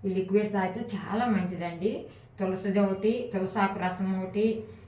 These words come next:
మరి మన వామాకు రసం ఒకటి, చాలా చాలా ఆరోగ్యానికి చాలా మంచిదండి. నేను అన్నానని కాదు, మీరు తీసుకోండి, బాగుంటుంది. నేను తీసుకుంటానండి, ఎందుకంటే కూల్గా ఉంది. మ్, తర్వాత మీకు ఇంట్లో తులసాకు ఉన్నా సరే, ఆ తులసాకుతో కూడా ఇలా చేసుకోవద్దు. కొద్దిగా తేనె,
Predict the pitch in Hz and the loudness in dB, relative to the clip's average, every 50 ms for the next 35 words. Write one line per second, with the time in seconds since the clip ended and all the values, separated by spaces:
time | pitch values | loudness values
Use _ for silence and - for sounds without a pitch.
0 | - - 185 185 180 175 175 180 180 180 180 175 175 175 180 190 202 196 190 190 | -10 -6 -4 -4 -2 0 0 0 0 0 0 0 2 2 2 4 4 2 2 0
1 | 185 185 185 185 - 190 190 190 190 190 208 202 208 - 190 185 180 196 220 220 | -2 -4 -4 -2 -2 -2 0 0 0 -2 -2 -4 -4 -2 -2 0 0 0 0 0
2 | 208 220 214 202 196 180 180 196 208 220 202 202 220 214 220 220 208 - 180 170 | 0 0 2 2 2 2 2 2 4 4 4 4 4 4 2 2 0 -4 -4 -2
3 | 185 196 214 247 262 262 254 220 202 202 190 165 180 180 180 185 180 180 175 175 | 0 0 2 2 2 2 2 4 4 4 2 2 0 0 0 0 0 0 -2 -2
4 | 170 175 185 190 190 180 175 170 170 175 165 165 160 - - - - - - - | -2 -4 -2 -2 -2 -2 -2 -4 -6 -4 -2 4 6 6 6 4 2 -2 -6 -6
5 | - - 107 - - - - - 185 180 - 196 190 196 - - - 185 175 175 | -6 -6 -8 -10 -12 -12 -8 -6 -6 -4 0 2 2 2 2 0 -2 -2 -2 0
6 | 180 202 220 202 - 165 165 170 180 185 - - 156 156 214 233 220 190 185 - | 2 2 2 2 0 -2 -2 0 0 0 -2 -2 -2 0 0 2 2 2 0 0
7 | 175 185 - - - 180 180 180 180 180 175 175 175 180 185 185 190 202 214 202 | -2 -4 -4 -4 -4 -4 -2 0 0 -2 -2 -2 -2 0 0 2 2 2 2 2
8 | 196 196 - - 196 190 202 196 196 202 190 175 175 175 175 175 214 - - - | 0 0 0 0 2 4 4 6 6 4 4 2 0 0 0 0 0 0 -2 -4
9 | - - - - - - - - - - - - - - - - - - - 214 | -8 -12 -16 -16 -16 -16 -12 -10 -8 -8 -6 -4 -2 -2 0 0 -2 -2 0 2
10 | 196 208 226 247 - 262 262 262 247 214 208 208 202 202 208 202 208 220 - 208 | 2 4 4 2 2 2 4 4 4 4 2 2 0 2 4 4 4 4 2 0
11 | 190 - 208 214 220 - 240 233 226 220 - 220 220 220 226 226 220 - 214 214 | -2 0 0 0 0 0 0 -2 -2 0 2 4 6 6 6 6 4 2 2 0
12 | 208 254 294 311 - - - - - - - - 180 - 196 190 196 - 226 220 | 0 0 -2 -4 -6 -10 -14 -20 -20 -20 -16 -14 -10 -6 -4 -4 -2 -2 0 -2
13 | 208 208 - 208 202 208 208 220 - 208 202 190 - 190 185 180 - - 185 175 | -2 -2 -2 -4 -2 -2 -2 -2 0 0 0 0 0 -2 -4 -4 -2 -4 -4 -4
14 | 202 196 202 185 180 185 190 196 190 190 190 - - 190 180 185 190 196 220 254 | -2 -2 -2 -2 -2 -2 0 0 0 0 -2 -2 -2 -2 0 2 4 4 2 2
15 | 269 - | 0 -4